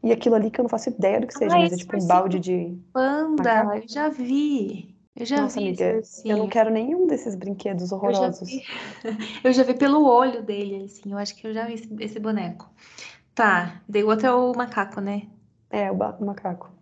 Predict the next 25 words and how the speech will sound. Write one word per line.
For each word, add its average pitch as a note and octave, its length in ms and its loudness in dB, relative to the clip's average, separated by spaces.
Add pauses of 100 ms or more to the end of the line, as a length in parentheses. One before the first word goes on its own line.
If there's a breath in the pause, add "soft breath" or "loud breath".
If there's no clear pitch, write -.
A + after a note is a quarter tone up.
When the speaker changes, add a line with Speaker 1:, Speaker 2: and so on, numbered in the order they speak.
(220)
Speaker 2:
Cara, A#3+ 380 0
a A3 40 0
foto B3+ 280 0
tá, C#4 140 -2
tipo, C#4 260 -4
um B3 60 -4
monte B3+ 280 -2
de D#4+ 180 2
macaco B3+ 600 0
vermelho, A#3 680 0
assim, A3+ 320 -6
de A#3 100 -6
plástico A3+ 800 2
dentro B3 260 -6
de B3 80 -4
um B3 340 -6
barril. A3 640 -2 (140)
Speaker 1:
Nossa, A3 320 -2
Speaker 2:
Nossa. G3 120 -4
Speaker 1:
muito. G#3+ 460 -4 (220)
Eu A3 120 -14
não A#3 120 -4
queria B3 240 4
nenhum, A#3+ 560 2
sério. - 480 -2